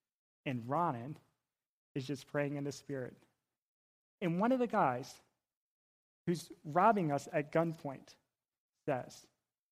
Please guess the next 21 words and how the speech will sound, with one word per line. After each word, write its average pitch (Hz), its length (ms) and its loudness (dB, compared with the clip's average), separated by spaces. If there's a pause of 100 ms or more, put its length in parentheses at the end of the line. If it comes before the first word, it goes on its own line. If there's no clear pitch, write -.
(680)
"That's - 180 -8
a 156 60 -8
good 139 180 -6
idea. 135 300 -4
You 123 220 -8
ought 131 240 -6
to - 100 -16
be 120 140 -6
doing 123 320 -10
that." - 340 -18 (3000)
And 135 160 6
<laughs> - 40 2
I 220 160 10
didn't 254 160 10
know 233 120 10
what 214 160 8
to 190 80 8
do 165 140 6
with 196 100 8
that 233 180 10
information. 247 680 4